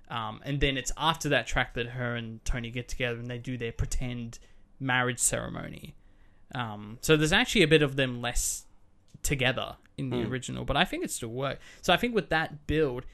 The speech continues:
Speaker 1: it all plays into this idea that I loved about the original that, again, I think doesn't nail in this one,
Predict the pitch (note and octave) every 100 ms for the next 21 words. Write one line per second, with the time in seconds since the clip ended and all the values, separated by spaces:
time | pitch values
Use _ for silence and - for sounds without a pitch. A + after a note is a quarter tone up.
0 | - - - - F#3 G#3+ - A#3 A3 F#3
1 | D#3+ D3 - C#3+ C#3+ C#3 B2+ B2 B2 A#2+
2 | - - D#3 D3+ C#3+ C#3+ C#3+ - B2+ B2+
3 | C3+ C#3+ B2+ A#2+ A#2+ C3 C3 B2+ C#3 A#2+
4 | C3 - C3+ C3 A#2 - _ - _ _
5 | _ _ - - A2 C3 C#3 F3+ F#3 E3+
6 | F3+ E3+ D3 C#3+ D3+ - C3 A#2